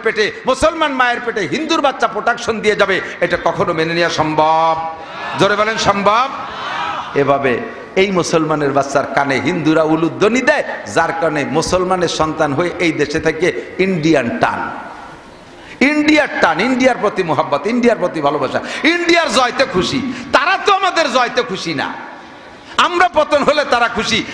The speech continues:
আমাদের ক্ষতিতে তারা খুশি, আমাদের পদ্মায় পানি দেয় না,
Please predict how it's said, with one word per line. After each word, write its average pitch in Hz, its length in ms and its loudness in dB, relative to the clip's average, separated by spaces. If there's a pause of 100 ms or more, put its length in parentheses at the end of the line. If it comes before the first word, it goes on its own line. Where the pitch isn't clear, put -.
আমাদের 359 400 2
ক্ষতিতে 269 420 2
তারা 233 200 2
খুশি, - 380 -4 (120)
আমাদের 359 340 4 (100)
পদ্মায় 294 360 2
পানি 247 220 0
দেয় 233 180 2
না, 254 180 0